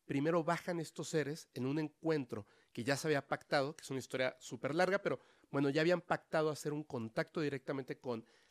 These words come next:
la persona que hablara por la humanidad, en ese entonces, el presidente de los Estados Unidos, porque se determinaba por conciencia general en el mundo que ese era el hombre más importante de-, del mundo, ¿no? Del planeta. Entonces, con ellos hacen el contacto.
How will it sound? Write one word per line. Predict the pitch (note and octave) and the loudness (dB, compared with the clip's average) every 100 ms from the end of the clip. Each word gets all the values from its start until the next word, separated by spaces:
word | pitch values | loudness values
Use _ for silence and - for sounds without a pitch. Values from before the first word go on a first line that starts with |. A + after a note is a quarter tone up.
| _ | _
la | C#3 D3 F#3+ | -2 0 0
persona | G#3 F3 - E3 E3 | -2 -6 -6 -4 -4
que | - B2 | -4 -4
hablara | A2 B2+ C#3 D3 - | -2 -4 -2 -2 -4
por | B2 | -6
la | A2+ | -6
humanidad, | G#2+ A2 C#3 G#3+ | -4 -2 -2 -4
en | - G2+ | -6 -6
ese | G#2 C3 | -6 -6
entonces, | B2+ E3 D#3 - D#3+ - _ _ _ _ | 0 2 2 0 -6 -8 _ _ _ _
el | A2 | -20
presidente | - A2+ A#2+ A2 A#2 | -10 -6 -2 -2 -2
de | |
los | G2+ | -6
Estados | - B2+ B2 | -4 -2 0
Unidos, | F3+ F#3+ E3 - _ _ _ | 0 2 2 -4 _ _ _
porque | C3 - | -8 -2
se | C3 | -2
determinaba | B2 - C#3 D3+ D3+ D3+ D3+ | 2 2 2 2 4 4 2
por | C3 B2+ | -6 -4
conciencia | B2+ A2+ C3+ C3 | -6 -4 -6 -6
general | C#3+ A#2 G2+ A2 E3+ | -8 -8 -6 -2 0
en | F#3+ | 2
el | F#3 | 2
mundo | F3 E3 C3+ - _ _ _ - | 0 0 -4 -8 _ _ _ -2
que | B2 | 0
ese | A2+ C3+ | 0 0
era | C3+ | -2
el | |
hombre | C3 C3+ | -2 -2
más | B2 - | -4 -6
importante | B2 A2+ A#2+ A2 A#2+ | -8 -8 -6 -6 -4
de-, | A2 - _ _ | -4 -8 _ _
del | - A#2 G#2 | -6 -2 0
mundo, | A2 C3 A2+ G#2 | 2 4 4 2
¿no? | G2+ C3+ | 2 2
Del | D3+ | 2
planeta. | - A#2+ C3 B2 | 0 0 0 -2
Entonces, | G#2 B2+ - - | -8 -8 -8 -8
con | A#2+ A#2 | -4 -2
ellos | C#3 D#3+ - _ _ | -2 -4 -8 _ _
hacen | - A#2+ B2+ | -6 -4 -4
el | A2+ | -4
contacto. | G2+ G2+ G2 | -4 -6 -6